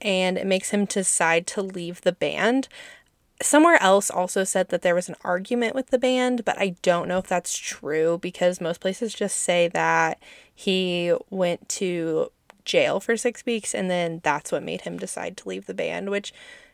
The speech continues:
you know, I've never been to jail and also been in a band, so I don't know, like, why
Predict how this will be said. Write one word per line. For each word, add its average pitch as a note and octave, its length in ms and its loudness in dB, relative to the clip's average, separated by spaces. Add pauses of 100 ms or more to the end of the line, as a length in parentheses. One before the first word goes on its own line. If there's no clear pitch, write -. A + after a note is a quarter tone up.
you A3+ 80 -4
know, A3 100 2
I've F#3+ 200 2
never F#3 180 0
been F#3 140 -2
to F3 80 -2
jail E3 420 4
and D#3+ 160 -4
also D#3+ 320 -2
been E3+ 140 0
in E3+ 80 -4
a D#3+ 40 -2
band, E3+ 380 -2
so F3+ 100 -4
I E3+ 100 0
don't E3 200 -2
know, E3+ 140 -2
like, E3+ 240 0
why D3+ 720 -2